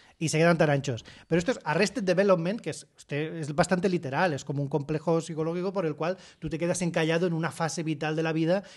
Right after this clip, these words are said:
y no sigues desarrollándote. Y es porque toda la familia son, eh, niños adultos con unas prioridades infantiles, eh, son egoístas, son manipuladores, solo piensan en ellos y, y se han quedado ahí encallados en el tiempo,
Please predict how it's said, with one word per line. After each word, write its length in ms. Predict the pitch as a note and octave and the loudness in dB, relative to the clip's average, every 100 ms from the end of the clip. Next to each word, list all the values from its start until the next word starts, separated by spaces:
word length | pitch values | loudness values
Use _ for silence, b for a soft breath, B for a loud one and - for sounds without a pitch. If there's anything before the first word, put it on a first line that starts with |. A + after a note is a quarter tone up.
| B | B
y 100 | E3+ | -6
no 120 | D3+ D#3 | -6 -6
sigues 280 | E3+ E3+ | -6 -6
desarrollándote. 800 | D#3+ D#3+ D3 C#3 C#3+ D3 B2+ A#2+ b b b - | -6 -8 -6 -4 -2 -4 -6 -10 b b b -2
Y 120 | D#3 | -2
es 120 | D#3 | -2
porque 340 | - C3+ B2 | -10 -14 -12
toda 200 | A#2 D3 | -6 -2
la 100 | D#3+ | -2
familia 540 | E3 D#3 E3+ E3+ F3+ - | -2 0 0 0 -2 -4
son, 320 | - D3 C#3+ - | -8 -8 -8 -12
eh, 100 | D3+ - _ | -20 -20 _
niños 640 | C#3+ D3 F#3+ G3 E3 - - | -6 2 4 4 2 -2 -2
adultos 720 | C#3+ F3 E3+ D3+ - - - b b b - | 4 6 6 0 -8 -16 -18 b b b -4
con 240 | C#3+ C#3 | -2 0
unas 360 | D#3 E3+ E3+ E3 - | 0 0 0 -4 -4
prioridades 760 | D#3+ D#3+ E3 E3 E3 F3 E3+ D#3 E3 | 2 4 6 6 8 6 4 -4 -6
infantiles, 840 | C#3+ D#3+ D3+ F#3+ G3 A3 C#4+ - b b b | -4 -2 -2 0 2 2 2 -4 b b b
eh, 200 | D#3 D3+ | -2 -2
son 180 | D3+ D3 | -2 -4
egoístas, 680 | C#3 C#3 D#3 D#3 - D#3 D#3 | -2 -2 0 -2 -2 -2 0
son 120 | D#3+ | -2
manipuladores, 840 | D3+ D3 C#3+ D3 C#3 D#3 D#3 D3+ | 0 -2 0 0 2 4 4 2
solo 180 | D3 C#3+ | 0 0
piensan 300 | D3 D3 D#3 | 0 0 2
en 120 | D#3 | 4
ellos 460 | F3 F#3 F#3+ A#3+ - B B B - | 6 6 6 4 0 B B B -2
y, 200 | F3+ F3+ F3+ | 0 0 -2
y 140 | D#3 | -4
se 140 | D3 D3+ | -2 -2
han 100 | C#3+ | 4
quedado 260 | F3 F3+ | 6 8
ahí 180 | F3 F#3 | 8 6
encallados 600 | F#3+ E3 D#3 D#3 E3 F3 | 2 2 0 2 2 0
en 80 | F3 | -2
el 140 | E3+ D3+ | -2 0
tiempo, 520 | F3 F#3+ F3+ G#3+ | -2 -2 -4 -6